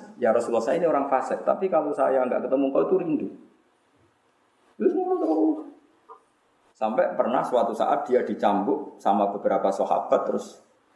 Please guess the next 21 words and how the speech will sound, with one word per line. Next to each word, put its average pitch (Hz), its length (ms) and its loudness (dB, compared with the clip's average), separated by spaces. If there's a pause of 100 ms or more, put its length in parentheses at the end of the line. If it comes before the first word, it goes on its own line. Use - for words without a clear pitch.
dimaki-maki. 107 720 0 (1000)
"Kamu 101 220 2 (100)
itu 117 160 -4 (480)
seneng 101 300 0
Nabi 104 340 0
kok - 160 -6
begini. 95 480 -8 (1000)
Kamu 98 260 2
itu 143 60 -4 (100)
dekat 98 240 2
laknat." 95 320 0 (560)
Tapi 185 320 0
Nabi 156 320 -2
rawuh 131 320 2 (480)
ngendikan, 107 480 0
"La 131 240 2
tal - 160 0
anuhu 113 480 -2
fa - 160 0
innahu 120 320 2
yuhibbu 107 300 -4